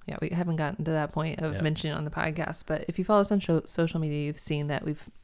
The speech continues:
Speaker 1: shared that out of the blue, basically. I mean, we kinda
Speaker 2: Mm.
Speaker 1: have a few ideas as to what,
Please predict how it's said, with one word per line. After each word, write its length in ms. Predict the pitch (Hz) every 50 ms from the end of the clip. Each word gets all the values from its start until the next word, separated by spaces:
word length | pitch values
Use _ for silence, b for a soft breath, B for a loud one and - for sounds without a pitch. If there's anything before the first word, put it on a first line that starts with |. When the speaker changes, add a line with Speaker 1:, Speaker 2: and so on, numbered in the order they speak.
| - -
Speaker 1:
shared 320 | - - 143 143 143 151
that 260 | 151 139 - - - B B B B B B B B B
out 240 | - 180 180 185 185
of 100 | 185 175
the 80 | 175 170
blue, 340 | 160 156 156 151 143 139 139
basically. 600 | 160 - - - - - - - - 151 151 170
I 40 | -
mean, 100 | 156 156 156
we 80 | 156
kinda 280 | - - - 180 175 175
Speaker 2:
Mm. 40 | 165
Speaker 1:
have 140 | 160 156
a 60 | 147 147
few 240 | - - 165 160
ideas 360 | 151 147 147 151 147 147 143 147
as 140 | 135 135 -
to 120 | - 151 151
what, 360 | 160 160 - - - -